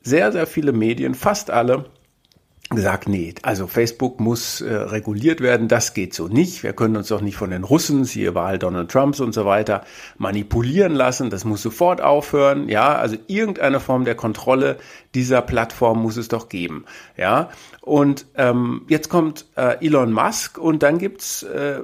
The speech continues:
auch, äh, sozusagen, oder vor allem, äh, Liberale oder solche, die sich so nennen und sagen,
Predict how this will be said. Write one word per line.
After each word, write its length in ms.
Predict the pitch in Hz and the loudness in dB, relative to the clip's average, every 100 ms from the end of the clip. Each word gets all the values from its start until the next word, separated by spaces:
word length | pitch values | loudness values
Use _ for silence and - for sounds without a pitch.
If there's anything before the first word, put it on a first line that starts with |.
| - - | -4 2
auch, 440 | 196 - - - | 2 0 -8 -4
äh, 300 | 147 156 143 - 151 139 | -2 0 -2 -4 -4 -2
sozusagen, 500 | 143 139 139 131 113 | 0 0 0 -2 -8
oder 360 | - 139 127 | -6 -2 0
vor 180 | - - | 2 0
allem, 400 | 139 175 196 - | 2 2 0 -6
äh, 40 | 92 101 147 160 135 117 113 131 | -12 -16 -18 -20 -18 -18 -18 -8
Liberale 640 | 131 131 120 113 139 196 | 0 2 4 4 2 2
oder 320 | 180 127 123 - - 113 | 0 0 -2 -6 -14 -10
solche, 280 | 123 127 123 | -6 -4 -2
die 120 | 113 | -4
sich 200 | 104 107 | -4 -6
so 160 | 104 87 | -6 -4
nennen 340 | 80 143 170 | -2 -2 -2
und 220 | 156 135 | -4 -4
sagen, 360 | 107 104 123 | -2 0 -2